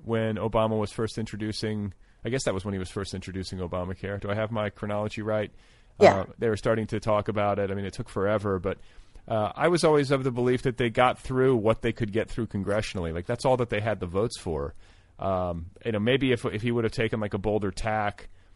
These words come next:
Speaker 1: it, he could have gotten more. But I, I feel like too many, like, you know,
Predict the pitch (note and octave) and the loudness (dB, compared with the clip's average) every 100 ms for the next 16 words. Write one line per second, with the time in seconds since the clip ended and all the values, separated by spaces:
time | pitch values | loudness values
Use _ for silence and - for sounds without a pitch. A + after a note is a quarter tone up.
0 | _ _ - G2+ C#2 - G#2 G#2 B2 A2 | _ _ -10 -8 -8 -8 -8 -4 -2 2
1 | G#2+ F2+ G2+ A#2+ A2 F#2+ G2+ A2 A2+ A2 | 0 0 2 2 2 2 0 0 0 -2
2 | G#2+ - B2 A2+ - B2+ A#2+ A2 G#2 G#2 | -4 0 0 0 -2 -2 0 0 -2 -2
3 | G2+ - - G#2+ G2 | -4 -6 -8 -4 -2